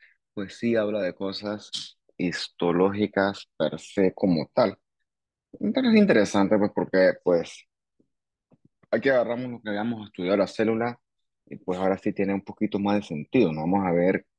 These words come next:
que todo este, este temita de los epitelios, eh, abarca bastante, pero sé que esta clase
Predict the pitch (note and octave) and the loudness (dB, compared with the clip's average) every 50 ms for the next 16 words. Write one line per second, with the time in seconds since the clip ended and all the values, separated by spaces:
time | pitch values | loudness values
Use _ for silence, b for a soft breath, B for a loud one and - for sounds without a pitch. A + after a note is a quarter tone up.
0 | _ _ - - - _ _ _ - F2+ F2 E2+ D#2+ - G2+ F#2+ - - - - | _ _ -10 -10 -10 _ _ _ -2 0 0 0 0 -2 -6 -6 -6 -8 -6 -6
1 | G2 - - A#2 - _ - F#2+ F#2 G2 G2+ - G2 G#2 G2+ F#2 - - D2 - | -6 -4 -4 -6 -4 _ -2 0 0 2 2 2 2 2 2 0 -4 -8 -8 -2
2 | - G2 G2+ F#2+ G#2 G#2+ A2 A#2 A#2 - - _ _ _ _ _ _ _ _ _ | 0 2 4 4 4 4 2 2 -2 -6 -16 _ _ _ _ _ _ _ _ _
3 | _ - F2+ F#2+ F2+ F2 F2 E2+ E2 E2 E2 E2 - - - E2 E2+ - - A2+ | _ -2 0 2 2 4 2 2 2 2 0 -2 -2 -2 0 0 0 2 4 4
4 | B2 C#3 C3+ C#3 B2+ B2 B2 B2 B2 A#2+ - G2 G2+ - A2 G2+ - G2+ - B2 | 4 4 2 2 0 0 2 0 0 0 0 -2 0 -2 -4 -6 -6 -6 -6 -6
5 | B2 - C#3+ C3 A#2+ A#2 - C3+ C#3+ E3 | -4 0 0 0 0 -2 -4 -8 -8 -8